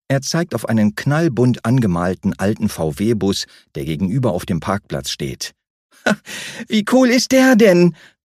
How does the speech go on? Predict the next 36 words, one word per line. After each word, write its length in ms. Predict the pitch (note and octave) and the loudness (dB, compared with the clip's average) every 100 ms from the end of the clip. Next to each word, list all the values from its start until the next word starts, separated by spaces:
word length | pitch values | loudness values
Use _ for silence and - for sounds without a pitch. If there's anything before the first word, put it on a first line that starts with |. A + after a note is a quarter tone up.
| _ A#2+ | _ -6
ruft 380 | A2+ G#2 - | 0 0 -2
Luis 280 | F2 F2+ - - | -4 -2 -4 0
immer 200 | C#3 A2+ | 2 2
noch 200 | D#2 - | 0 -4
lachend. 420 | A2 - D#2 - _ _ _ _ _ _ _ | -4 -4 -6 -8 _ _ _ _ _ _ _
"Schau 260 | - C#3+ | -4 2
mal, 320 | G#3 A3 E3 B2 | 6 6 4 2
der 160 | C3+ | 0
Mann, 220 | B2+ F#3 | 2 4
der 100 | G#3 | 4
davor 340 | E3+ D3+ E3+ D#3+ | 4 2 2 0
steht, 280 | - D#3 B2+ | 0 0 2
winkt 240 | G3 - | 2 2
uns 260 | D#3+ D3 - | 0 -2 -2
zu", 320 | A3+ A#3 A#2+ - _ _ _ | 0 0 -2 -4 _ _ _
sagt 360 | G2 G2 F2 F#2 | -4 -2 -2 -2
Lea 240 | F2+ D#2+ | 0 0
grinsend. 600 | E2 G2 F#2+ G2+ F2 - _ _ _ _ _ _ _ _ | -2 -2 0 -2 -4 -6 _ _ _ _ _ _ _ _
Nun 300 | G2+ E3 F#3+ | 0 2 2
hat 160 | D#3+ - | 0 -2
auch 140 | C#3 C3+ | -4 -2
Opa 320 | C3+ C3+ D3 | -4 -2 -4
Balduin 500 | C3+ C#3 F#2+ F2 E2+ | -2 0 0 0 -2
endlich 380 | G#2 A#2 F#2 F2 | 0 -2 -2 -6
das 220 | E2+ - | -6 -2
lustige 420 | A2+ A2 - F2 | 0 0 -2 -6
Fahrzeug 540 | - A2+ G#2 - F2+ D#2 | -4 -2 -2 -2 -4 -2
entdeckt 440 | F#2 G#2 - - - - - | -2 -2 -4 -8 -20 -20 -8
und 140 | F2+ | -4
reißt 340 | F2 G2+ - | -2 -4 -4
plötzlich 500 | - C3+ D#3 - D3 | -6 -6 -6 -6 -6
die 220 | - D3+ - | -4 -6 -2
Arme 340 | B2 A2 E2+ | -4 -2 -4
in 120 | E2 | -4
die 100 | D#2 | -4
Luft. 400 | C#2+ C#2 - - | -4 -6 -10 -14